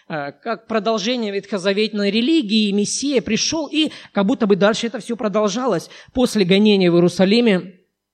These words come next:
после того, как иудеи отмежевались от христиан, и полностью большой разрыв между ними произошел, после гонений в Риме при Пилате,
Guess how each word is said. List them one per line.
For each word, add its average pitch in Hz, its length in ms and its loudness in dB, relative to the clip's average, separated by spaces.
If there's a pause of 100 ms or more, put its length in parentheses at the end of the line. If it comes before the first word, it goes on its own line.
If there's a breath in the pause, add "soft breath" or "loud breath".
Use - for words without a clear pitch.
(400)
после 180 720 2 (160 loud breath)
того, 233 200 2
как - 160 -4
иудеи 214 460 2
отмежевались 214 760 0
от 196 100 -4
христиан, 196 560 -2 (140 loud breath)
и 190 220 -2 (400 soft breath)
полностью 208 480 0
большой 180 360 -2
разрыв 196 360 -2
между 185 260 -2
ними 180 240 -2
произошел, 175 600 -2 (220 loud breath)
после 233 320 -2
гонений 214 480 2
в 170 60 0
Риме 233 340 4
при 202 160 -2
Пилате, 185 640 -6